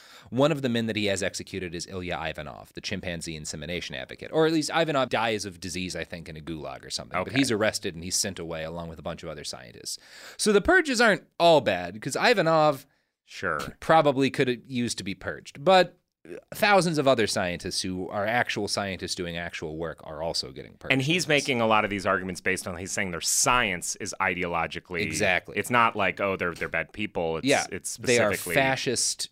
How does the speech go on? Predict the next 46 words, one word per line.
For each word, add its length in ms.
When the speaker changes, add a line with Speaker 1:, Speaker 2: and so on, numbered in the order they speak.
Speaker 1:
Mendelian 640
geneticists. 460
Speaker 2:
Wow. 140
Speaker 1:
They 100
are 80
supporters 500
of 80
fascist 580
genetic 360
science, 460
and 120
so 140
they 140
must 240
be 100
purged. 400
So 140
the 100
battle 240
between 280
Lushenko 500
and 100
actual 400
science 420
comes 220
to 100
a 40
head 180
in 80
nineteen 380
thirty-six, 720
uh, 200
when 140
the 80
Soviet 460
Union's 400
geneticists 680
met 160
up 140
for 120
a 40
conference 480
at 80
the 100
Lenin 320
Academy. 500